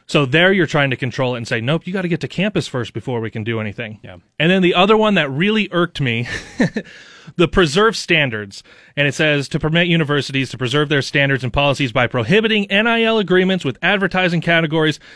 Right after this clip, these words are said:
Speaker 1: inconsistent with higher education," meaning tobacco, alcohol, and gaming.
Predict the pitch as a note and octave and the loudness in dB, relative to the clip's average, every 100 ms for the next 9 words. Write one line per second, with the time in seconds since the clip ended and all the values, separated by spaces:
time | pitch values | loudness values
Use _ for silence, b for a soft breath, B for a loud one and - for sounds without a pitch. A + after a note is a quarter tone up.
0 | B - D4+ C4+ B3 - B3+ F3 F3+ C3+ | B 0 0 2 0 2 0 2 2 2
1 | C3 E3+ F#3 F#3 E3+ D3+ - C3+ A2 A2+ | 0 2 4 4 4 0 -2 -2 -2 -10
2 | G#2+ _ _ _ _ _ _ _ _ _ | -16 _ _ _ _ _ _ _ _ _
3 | - D#3 C3+ C3 F3+ G#3+ G#3+ F#3+ E3+ E3 | -2 0 0 0 2 2 2 2 2 0
4 | D3 D3+ C#3 C#3 B2+ G#2 G2+ | 0 0 0 -2 -2 -6 -12